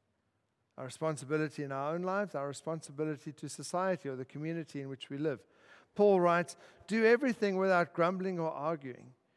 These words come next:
so that you may become blameless and pure, children of God without fault in a warped and crooked generation.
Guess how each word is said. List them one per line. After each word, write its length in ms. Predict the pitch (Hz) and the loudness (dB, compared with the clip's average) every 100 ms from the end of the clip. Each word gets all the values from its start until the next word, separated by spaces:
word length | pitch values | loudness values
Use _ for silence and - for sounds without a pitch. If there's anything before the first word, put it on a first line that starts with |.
| _ _ | _ _
so 200 | - 165 | -6 0
that 200 | 160 156 | 0 0
you 100 | 180 | 0
may 160 | 196 208 | 0 0
become 380 | 175 170 175 160 | 0 -2 -4 -4
blameless 600 | 143 160 190 202 190 - | -4 -2 -2 -4 -6 -8
and 160 | 190 | -10
pure, 420 | - 135 120 - - _ _ _ _ _ _ | -8 -8 -8 -12 -20 _ _ _ _ _ _
children 400 | - 226 233 233 | 4 6 6 2
of 140 | 226 156 | -2 2
God 300 | 170 175 180 | 4 4 4
without 320 | 160 160 151 | 0 -2 -4
fault 380 | - 196 202 196 | 0 2 2 0
in 100 | 156 | -8
a 60 | |
warped 440 | 139 139 196 202 - - | -4 0 2 0 -10 -10
and 200 | 139 - | -10 -4
crooked 340 | 196 - 170 | -4 -2 -4
generation. 680 | 139 151 139 127 120 - - | -4 -6 -6 -6 -8 -12 -18